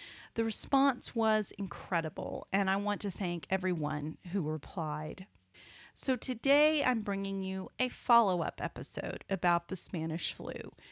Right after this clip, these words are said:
There's no narrative, and if you want to learn about the flu pandemic from start to finish,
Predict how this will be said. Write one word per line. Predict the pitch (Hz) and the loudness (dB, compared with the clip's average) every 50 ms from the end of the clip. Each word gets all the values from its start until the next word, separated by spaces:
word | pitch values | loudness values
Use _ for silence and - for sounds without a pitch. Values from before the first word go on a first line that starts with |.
| - - - - - | -20 -20 -20 -10 -4
There's | - 240 233 - | -2 -2 0 2
no | 247 247 262 294 349 | 2 4 4 4 4
narrative, | 359 311 226 190 165 170 170 160 170 190 226 - - - - | 4 2 2 2 0 -2 0 0 0 -2 -2 -4 -8 -6 0
and | 220 214 214 | 0 2 2
if | 220 214 - - | 2 0 0 -2
you | 226 226 | -2 0
want | 214 233 254 277 269 | 2 2 2 2 0
to | - 285 269 | 0 0 2
learn | 254 254 240 233 220 | 2 4 4 2 2
about | 185 208 190 185 - | 2 2 2 2 0
the | - | -2
flu | 190 - - 240 240 | -6 -4 -2 -2 -2
pandemic | 240 - 226 226 196 - 196 180 180 175 - - | 0 0 -2 -2 0 0 0 2 2 0 0 -2
from | - - 190 - | -4 -8 -8 -6
start | - - - 190 - - - - | -6 -4 -2 -2 -2 -2 -4 -8
to | - 254 | -12 -12
finish, | - - - 415 381 262 202 202 - - - - | -10 -6 -2 2 4 4 4 4 2 0 -4 -6